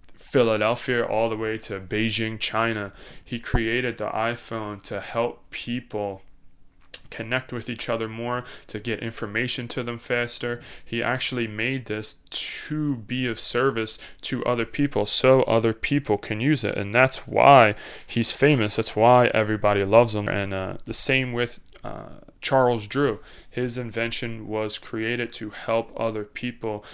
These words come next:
to help save lives, and then that's why it goes down as one of the greatest inventions in history. So it might sound,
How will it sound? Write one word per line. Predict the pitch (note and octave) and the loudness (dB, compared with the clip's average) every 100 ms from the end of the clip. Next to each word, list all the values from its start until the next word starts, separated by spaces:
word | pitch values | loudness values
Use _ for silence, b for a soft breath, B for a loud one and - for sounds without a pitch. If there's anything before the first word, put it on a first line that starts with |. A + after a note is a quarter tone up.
| B | B
to | - G#2 | -8 -6
help | - A2+ A2 - | -2 -2 -2 -4
save | - A2+ A2+ G#2+ | -6 -2 -2 -2
lives, | G2+ A2 A#2 G#2+ G2 | -2 0 0 -2 -6
and | G2+ G2+ | -10 -12
then | G2+ | -8
that's | G#2+ A#2 - B B B | -6 -6 -10 B B B
why | - G2 G#2+ A2+ G#2+ | -4 0 2 0 -2
it | - | -4
goes | G#2+ G#2 G2+ - | -2 -2 -4 -8
down | G#2 G#2 A#2 G#2+ F#2+ - - - - | -6 -4 -2 -4 -6 -12 -20 -20 -18
as | G#2+ G2+ G2+ - | -10 -8 -8 -8
one | G#2 | -10
of | G2 | -10
the | G2 F#2+ | -10 -6
greatest | G#2 G#2+ G2+ | -4 -4 -6
inventions | G2 F#2 G2+ G#2+ G#2 F#2+ F#2 | -10 -6 -6 -6 -10 -10 -12
in | G2 | -14
history. | G2+ B2 - G2+ G2+ | -10 -8 -6 -8 -10
So | - - G2 - B B B B B B | -10 -10 -12 -14 B B B B B B
it | A2 A2+ | -8 -2
might | C#3 D3 - - | 2 2 0 -4
sound, | - B2 A#2 A#2 A2+ A2 | -2 0 2 0 -2 -4